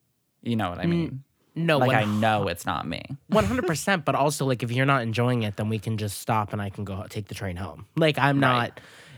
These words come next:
Speaker 2: eh,
Speaker 1: Well, I wouldn't go home. I would just find another.
Speaker 2: <laughs> I'll just sit on a park bench and scroll Grindr.
Speaker 1: Ah! No,
Speaker 2: Um,
Speaker 1: Sniffy.
Speaker 2: it, it is one of my biggest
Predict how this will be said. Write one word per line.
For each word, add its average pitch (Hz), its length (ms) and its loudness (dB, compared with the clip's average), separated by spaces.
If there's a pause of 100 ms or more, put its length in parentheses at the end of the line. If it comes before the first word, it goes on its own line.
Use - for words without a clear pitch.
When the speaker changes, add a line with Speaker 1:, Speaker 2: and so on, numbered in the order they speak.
Speaker 2:
eh, 151 340 -4
Speaker 1:
Well, 135 160 6
I 131 100 4
wouldn't 117 220 0
go 110 140 0
home. 95 220 -2
I 85 80 -8
would 95 100 -6
just 90 160 -12
find 57 220 -10
another. - 420 -10 (920)
Speaker 2:
<laughs> - 1080 -2
I'll 151 220 0
just 151 220 -8
sit 135 120 -6
on 131 80 0
a 127 40 -4
park 110 300 -4
bench 98 280 -8
and 98 120 -8
scroll 107 300 -6
Grindr. 98 440 -4
Speaker 1:
Ah! 539 600 0 (580)
No, 104 280 0
Speaker 2:
Um, 143 340 4
Speaker 1:
Sniffy. 135 220 -4
Speaker 2:
it, 170 240 0 (220)
it 156 140 0
is 180 200 -4
one 180 140 -2
of 175 120 -6
my 160 160 -2
biggest 123 640 -6